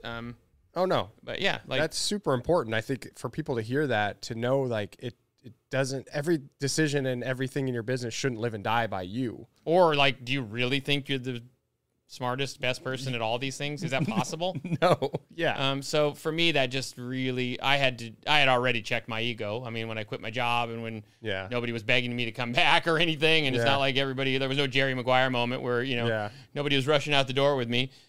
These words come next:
Speaker 1: So, like, my ego was pretty much, you know, oh, like, I mean, so, so that was a, I mean, in a good way, uh, I was able to, you know, to let the ego go and just realize that,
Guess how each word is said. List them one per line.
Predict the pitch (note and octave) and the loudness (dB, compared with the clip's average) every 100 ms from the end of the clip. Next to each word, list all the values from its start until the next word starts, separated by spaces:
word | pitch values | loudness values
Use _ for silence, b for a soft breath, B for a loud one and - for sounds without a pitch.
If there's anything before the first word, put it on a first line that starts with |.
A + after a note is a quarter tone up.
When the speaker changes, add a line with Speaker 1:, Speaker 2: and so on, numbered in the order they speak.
| b | b
Speaker 1:
So, | - D#3 C3+ C3+ | -2 4 6 6
like, | B2+ B2 | 4 2
my | B2 C#3 | 2 2
ego | C3 C3 A#2+ | 4 4 0
was | A#2+ G#2+ | 0 -6
pretty | - C#3 C3 | -8 -6 -2
much, | B2+ A2 - | -2 -4 -6
you | A#2+ | -6
know, | A#2 A#2 A#2 - - - | -6 -6 -8 -12 -18 -8
oh, | F#3+ D#3 A#2 A2 | -2 0 -2 -2
like, | A#2+ A#2+ | -4 -4
I | - | -6
mean, | A#2+ B2 B2 | -6 -8 -8
so, | - F#2+ F#2 A2 | -12 -12 -10 -10
so | C3 B2 | -8 -4
that | C3 | -2
was | C3 | -2
a, | A#2 A#2+ - | -4 -10 -12
I | |
mean, | C3 C3+ | -6 -2
in | C3 | -2
a | |
good | A#2 D#3+ C#3 | 0 0 2
way, | B2+ G2 F#2+ G2+ b b b - | 0 -2 -4 -10 b b b -8
uh, | A#2+ | -2
I | G#2+ A#2 | 0 -2
was | A2+ | -2
able | A#2+ A2+ | -4 -4
to, | A2+ A2+ - _ | -6 -6 -8 _
you | A#2+ A2 | -10 -8
know, | G#2+ A2+ - - | -8 -10 -14 -14
to | A#2 | -8
let | B2 B2 | -6 -4
the | |
ego | B2 A#2+ B2 | -6 -4 -6
go | A2 A#2 B2+ C3+ | -4 -2 -2 -2
and | A2+ | -4
just | A#2 - | -8 -8
realize | A2+ A#2+ A#2 A#2+ A2 | -8 -4 -4 -4 -6
that, | A#2+ | -8